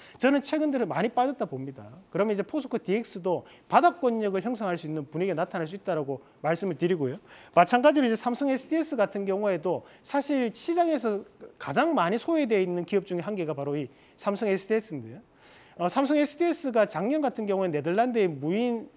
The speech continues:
종합 솔루션에 대한 시스템을 구축했던 이력이 있습니다. 그런 부분 자체를 감안한다면 지금의 주가 하락은 오히려 싸게 살 수 있는 기회가 될 수 있다는 부분도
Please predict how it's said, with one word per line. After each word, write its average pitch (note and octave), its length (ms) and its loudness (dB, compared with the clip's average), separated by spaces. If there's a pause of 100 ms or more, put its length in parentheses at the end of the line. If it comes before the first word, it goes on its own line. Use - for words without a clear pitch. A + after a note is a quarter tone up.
(220)
종합 A#3+ 280 2
솔루션에 G#3+ 640 2
대한 C#3+ 280 -4
시스템을 G3 360 -4
구축했던 G3+ 720 -2 (460)
이력이 A#3 300 0
있습니다. B2+ 420 -8 (140)
그런 B3+ 200 2
부분 G3+ 200 -2
자체를 G3 380 -4
감안한다면 D3+ 840 -4 (300)
지금의 D4 440 0
주가 A3+ 280 -4
하락은 F3+ 540 -2 (100)
오히려 F#3+ 340 0
싸게 D4 340 0
살 B3+ 140 -2
수 A3 100 -10
있는 E3+ 180 -6
기회가 G3 240 0
될 F#3 120 -2
수 G#3 120 -10
있다는 E3 260 -4
부분도 C3 560 -6